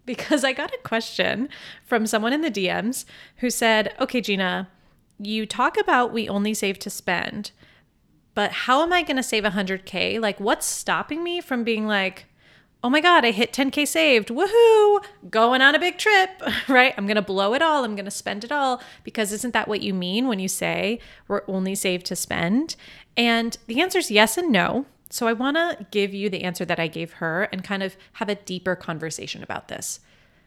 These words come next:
First of all, what is the context behind why I say we only save to spend? The context is a lot of my clients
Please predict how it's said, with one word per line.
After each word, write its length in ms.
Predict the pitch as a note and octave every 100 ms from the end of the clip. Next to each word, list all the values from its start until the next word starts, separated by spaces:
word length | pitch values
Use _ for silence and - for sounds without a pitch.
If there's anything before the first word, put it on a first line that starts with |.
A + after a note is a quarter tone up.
| _ _ _ _ _ _ -
First 420 | - C4+ B3+ -
of 80 | E3
all, 300 | - - _ _ _ _ -
what 240 | G3 A#3
is 120 | D#4+ D4
the 100 | B3+
context 640 | - G3 G3+ A#3 A#3 -
behind 680 | G3 D#3 - F3 E3+ G#3 G#3+
why 600 | F3+ E3+ F3+ F3 F3 G3
I 180 | F#3 F3+
say 520 | - F#3+ E3 E3+ G#3+
we 180 | G#3 G3
only 240 | F3+ F3
save 240 | - - -
to 100 | E3+
spend? 380 | - G#2 - - _ _ _ _ _ _ _ _ _ -
The 80 | A3
context 560 | - C#4+ F#4+ G4+ -
is 380 | F#3 E3+ - - _ _ _ _ _ B3+
a 80 |
lot 260 | A#3+ G#3+ A#3+
of 60 | G4+
my 120 | A#4+
clients 720 | - F#3 F3 F#3 B3+ - -